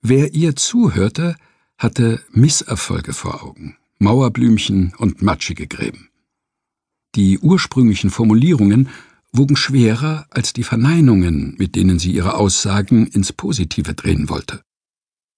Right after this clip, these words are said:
Es ging ihr wie vielen zurückhaltenden Menschen.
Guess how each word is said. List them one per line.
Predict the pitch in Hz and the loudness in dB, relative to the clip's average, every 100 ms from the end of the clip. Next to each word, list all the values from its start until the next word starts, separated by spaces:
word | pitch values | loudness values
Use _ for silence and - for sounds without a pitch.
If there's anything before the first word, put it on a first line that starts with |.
| _ _ _ _ | _ _ _ _
Es | - - | -2 -2
ging | - 202 | 2 4
ihr | 196 175 165 139 | 4 2 0 2
wie | 147 | 2
vielen | 147 - 190 151 101 | 0 -2 2 4 4
zurückhaltenden | - 104 95 - 85 76 85 73 | 2 2 0 0 -4 -4 -6 -6
Menschen. | 71 73 71 - 73 | -8 -10 -14 -12 -14